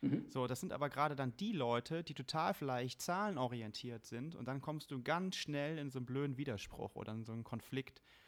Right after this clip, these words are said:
Speaker 2: dass es, dass sie nicht können, nicht ohne können oder nicht ohne wollen, weil sie ja denken, man müsste das so machen.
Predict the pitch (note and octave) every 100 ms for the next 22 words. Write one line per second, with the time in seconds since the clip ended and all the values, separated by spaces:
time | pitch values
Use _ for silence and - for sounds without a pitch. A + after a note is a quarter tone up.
0 | - - - A#2+ A#2 A#2+ A#2+ - C3 -
1 | - D3 C#3 - E3+ C#3 G#2 B2+ B2+ D3
2 | C#3 - D#3 B2 A2 B2+ - D3 B2+ A#2+
3 | D3+ A#2 A#2 C#3 A#2 C#3 C#3 C3+ A2 B2
4 | D#3 D#3+ C#3 C#3 D3 - B2+ B2+ - D#3+
5 | E3+ - G2+